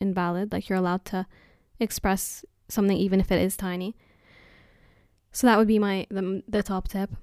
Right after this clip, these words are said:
The second thing is, especially when you're in a long-term relationship, it can be, it can feel,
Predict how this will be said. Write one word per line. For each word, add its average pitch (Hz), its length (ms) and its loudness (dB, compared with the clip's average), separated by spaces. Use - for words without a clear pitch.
The 269 180 6
second 240 380 4
thing 226 160 4
is, 220 260 2
especially 233 400 4
when 214 140 6
you're 214 100 4
in 208 100 2
a 208 60 2
long-term 202 440 2
relationship, 196 580 -2
it - 160 -2
can 208 160 2
be, 196 80 2
it 208 220 -2
can 208 140 0
feel, 202 500 0